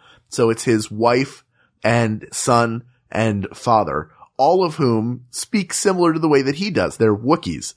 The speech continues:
And there are no subtitles. So it's just Wookiees growling at each other. And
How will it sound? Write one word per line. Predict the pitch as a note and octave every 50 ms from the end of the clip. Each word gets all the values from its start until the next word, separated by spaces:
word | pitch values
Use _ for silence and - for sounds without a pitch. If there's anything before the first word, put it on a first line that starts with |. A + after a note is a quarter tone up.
| _ _ _ _ _ _ _ _ _ _ _
And | C3 C3+ C3 B2+ B2
there | A#2+ B2 C3 C3
are | B2 A#2 A#2
no | A2+ A2 A2+ A2 A#2
subtitles. | C3 - - F3 D#3+ D#3 D#3 - G2+ F2+ E2+ E2+ D2+ D#2+ - - _ - _ _
So | - C3 A#2
it's | A#2 - -
just | - D3+ D3+ D3 D3 - A#2+
Wookiees | A2+ A2+ C3 C#3 C#3 - A#2 G#2+ F#2+ G2 -
growling | G#2+ G#2 G#2 G#2 A2 B2 C#3 C#3+ B2+ A2 G2+
at | F#2 F2+
each | F#2 F2+ -
other. | A2+ F#2+ F2 E2 D#2 D2 - - _ _ _ _ _ - - - - - - _ _ _ _ _ _ _ _ _ - _
And | C#3 C3+ C3 C3 B2+ B2+ B2 B2 B2 A2+